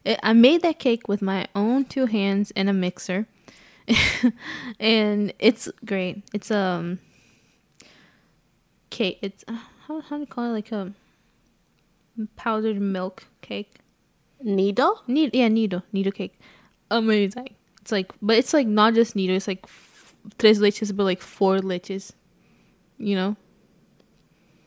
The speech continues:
Speaker 2: So it's four leches.
Speaker 1: Four leches.
Speaker 2: Not
Speaker 1: Yeah,
Speaker 2: <laughs> tres
Speaker 1: sorta.
Speaker 2: leches.
Speaker 1: Uh-huh. And, yeah, it's great.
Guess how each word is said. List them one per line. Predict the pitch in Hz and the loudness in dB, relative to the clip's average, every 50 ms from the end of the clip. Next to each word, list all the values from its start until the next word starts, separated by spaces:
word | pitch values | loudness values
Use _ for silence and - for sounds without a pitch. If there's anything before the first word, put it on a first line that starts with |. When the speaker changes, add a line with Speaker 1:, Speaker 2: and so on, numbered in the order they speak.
| _ _ _ _ - - - - _ _ _ - - _ _ _ _ _ _ - - _ _ - | _ _ _ _ -20 -20 -20 -20 _ _ _ -20 -20 _ _ _ _ _ _ -20 -20 _ _ -4
Speaker 2:
So | - - 226 208 | 0 2 4 4
it's | 208 202 - - - - | 4 2 -2 -6 -10 -16
four | - - - 233 220 208 | -4 0 2 4 4 4
leches. | 202 180 170 | 4 4 6
Speaker 1:
Four | - 233 240 | 8 8 8
leches. | 247 240 226 220 - - 208 190 | 8 8 6 4 4 4 4 4
Speaker 2:
Not | 175 170 - - 190 190 - _ - - - _ _ _ - | 4 4 2 -4 -10 -12 -12 _ -20 -20 -20 _ _ _ -20
Speaker 1:
Yeah, | - - - - 302 285 247 233 202 | -18 -2 4 6 8 8 8 6 4
Speaker 2:
<laughs> | - | 2
tres | - 254 196 220 196 220 | 2 2 2 2 0 0
Speaker 1:
sorta. | - 214 208 190 190 175 220 - - - - - | -2 -2 0 0 0 -2 -4 -8 -14 -16 -8 -4
Speaker 2:
leches. | 214 | -2
Speaker 1:
Uh-huh. | 233 226 233 208 226 233 - _ _ _ - - 269 269 269 - - - 294 | -2 0 0 -2 -4 -6 -10 _ _ _ -14 -14 -12 -12 -12 -12 -8 -4 -2
And, | 285 214 202 196 190 196 196 202 | 0 0 0 0 0 -2 -2 -2
yeah, | 208 233 262 240 | -2 -2 -2 -2
it's | 208 208 208 - - | -4 -6 -8 -10 -12
great. | - - - 214 220 214 - - | -10 -6 -2 -2 -2 -2 -4 -6